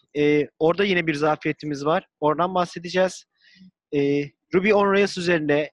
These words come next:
açığa çıkan yine bir R F I zafiyeti var. Bunların detaylarına ineceğiz. Ee, isterseniz şeyle başlayalım.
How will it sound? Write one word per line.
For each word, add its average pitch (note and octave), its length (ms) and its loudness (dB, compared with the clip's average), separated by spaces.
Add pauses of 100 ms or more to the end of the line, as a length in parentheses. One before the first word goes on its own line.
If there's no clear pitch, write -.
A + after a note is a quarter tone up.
(120)
açığa E3 360 -2
çıkan F3 420 -6 (240)
yine D#3+ 260 -2
bir D3+ 180 -6 (440)
R D#3+ 160 2
F F3 260 0
I D3 40 -4
zafiyeti C#3 500 -4
var. G3+ 180 0 (480)
Bunların F#3 280 -2
detaylarına E3+ 420 0
ineceğiz. D#3+ 500 -4 (540)
Ee, D#3+ 340 2
isterseniz A3+ 580 -4
şeyle G#3+ 300 0
başlayalım. A3 500 -2